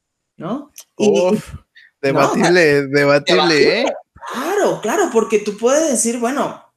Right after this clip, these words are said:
Speaker 1: de alguna manera, ok, sí es pública, pero qué tan ético es que te vayas y, y estés buscando toda esa información y la tengas como para qué, como para venderla, como para ayudar a una persona que te encuentre.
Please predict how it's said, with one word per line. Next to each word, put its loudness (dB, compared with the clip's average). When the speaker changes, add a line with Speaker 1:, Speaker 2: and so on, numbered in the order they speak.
Speaker 1:
de -16
alguna -6
manera, 0
ok, -12
sí -2
es -4
pública, -2
pero -8
qué -8
tan -6
ético -6
es -8
que -14
te -6
vayas -4
y, 0
y 4
estés -2
buscando 2
toda 4
esa 2
información -2
y 0
la 0
tengas -6
como -4
para -8
qué, -4
como -4
para -2
venderla, 0
como -2
para 0
ayudar 2
a 2
una 0
persona -2
que -2
te -8
encuentre. -6